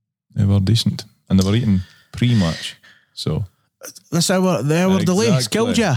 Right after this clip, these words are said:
Speaker 1: Exactly. Half two, they were, they were munched.
Speaker 2: They were gone. <laughs> Uh, right, so, uh, Scottish Cup campaign over for, uh, another year, and we don't really care what wins it. But, uh, this week, double dunter.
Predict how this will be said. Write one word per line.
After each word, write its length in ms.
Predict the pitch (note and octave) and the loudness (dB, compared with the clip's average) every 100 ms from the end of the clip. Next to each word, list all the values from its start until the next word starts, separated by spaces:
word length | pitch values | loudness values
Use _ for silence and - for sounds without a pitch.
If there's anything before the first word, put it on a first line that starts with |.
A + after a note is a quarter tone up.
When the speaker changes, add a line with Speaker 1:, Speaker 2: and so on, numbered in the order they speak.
| G#2 | -4
Speaker 1:
Exactly. 680 | G#2 G2+ G#2 A#2 A2+ - F#2 | -8 -6 -4 -4 -6 -6 -4
Half 320 | F2 G#2 G2+ | 0 0 -2
two, 180 | - A2+ | -2 0
they 60 | G#2 | 0
were, 140 | F#2+ F2 - | 0 -4 -6
they 100 | F2+ | -6
were 140 | F2+ | -4
munched. 340 | F#2+ G2 F#2+ | -4 -4 -2
Speaker 2:
They 60 | D3 | 0
were 160 | C3+ B2+ | 0 0
gone. 420 | B2+ F#3 D#3+ A2 | 0 2 0 -2
<laughs> 40 | _ _ - _ - - _ - _ _ _ _ - - - C#3+ - | _ _ -20 _ -20 -20 _ -20 _ _ _ _ -16 -14 -14 -14 -6
Uh, 420 | A2+ A2 A2 G#2+ A2+ | 0 2 4 4 4
right, 280 | B2+ A2 - - | 2 -2 -8 -8
so, 380 | - C#3 A#2 F#2 - - | -2 0 0 -2 -10 -10
uh, 320 | G2+ G2 G2 G2 | -6 -2 0 -2
Scottish 300 | - A2 A2 | -2 -2 0
Cup 200 | A2+ - | -4 -2
campaign 380 | G#2+ G2 G#2+ G#2 | 0 2 2 2
over 320 | G#2+ G2+ G2 | 2 2 0
for, 280 | - F#2+ F#2+ | 0 0 0
uh, 220 | F#2 F2+ | 0 0
another 260 | G2 G2 G2 | 0 0 2
year, 220 | G2+ G2 | 2 2
and 100 | F#2+ | 2
we 60 | F#2 | 2
don't 180 | G2+ F#2+ | 0 0
really 180 | E2+ | -2
care 240 | F#2 F2+ - | -4 -4 -2
what 180 | D#2 D#2+ | -2 -2
wins 240 | D#2+ - | -2 -4
it. 120 | - - - | -6 -12 -10
But, 380 | G2+ - - G#2+ | -6 -4 -4 -2
uh, 200 | G2+ F#2+ | -2 -2
this 260 | E2 C#3 - | -2 -2 0
week, 240 | D#3 - | -4 -2
double 220 | C#3 C3 | -2 0
dunter. 340 | A#2 D3 D#3+ | 0 -2 -2